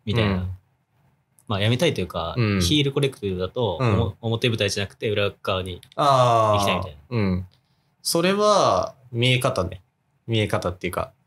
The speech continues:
Speaker 2: スケボーはやり続けるけど、
Speaker 1: はいはい。
Speaker 2: やっぱ若い子たちがスケボーしてね、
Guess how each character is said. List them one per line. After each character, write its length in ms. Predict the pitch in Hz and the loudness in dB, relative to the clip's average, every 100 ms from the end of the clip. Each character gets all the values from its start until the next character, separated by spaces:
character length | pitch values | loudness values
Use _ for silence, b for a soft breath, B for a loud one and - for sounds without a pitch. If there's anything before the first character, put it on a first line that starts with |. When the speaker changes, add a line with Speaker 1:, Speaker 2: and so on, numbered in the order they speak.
| _ | _
Speaker 2:
ス 140 | - - | -10 0
ケ 140 | 165 | 2
ボ 140 | 160 170 | 2 2
ー 20 | |
は 80 | 160 | 2
や 80 | 95 | 0
り 140 | 95 | -2
続 200 | 92 92 | -4 -6
け 140 | 90 | -4
る 80 | 87 | -6
け 140 | 87 90 | -6 0
ど、 80 | |
Speaker 1:
は 60 | 104 | 0
い 20 | |
は 40 | 82 | 0
い。 40 | - 92 _ _ _ _ _ _ - - - | -8 -18 _ _ _ _ _ _ -20 -12 -6
Speaker 2:
や 80 | |
っ 40 | 156 | -2
ぱ 280 | 107 92 - - | 0 -2 -4 -6
若 340 | 113 101 156 | -4 0 0
い 100 | 135 | 0
子 100 | - | -2
た 140 | 90 95 | -4 -4
ち 500 | - 92 87 - - | -2 -2 -4 -8 -8
が 320 | - 127 90 | -2 0 0
ス 160 | 82 - | -2 -2
ケ 100 | 101 | -2
ボ 160 | 92 95 | 0 0
ー 20 | |
し 100 | 90 | 0
て 80 | 92 | 0
ね、 220 | 92 | -2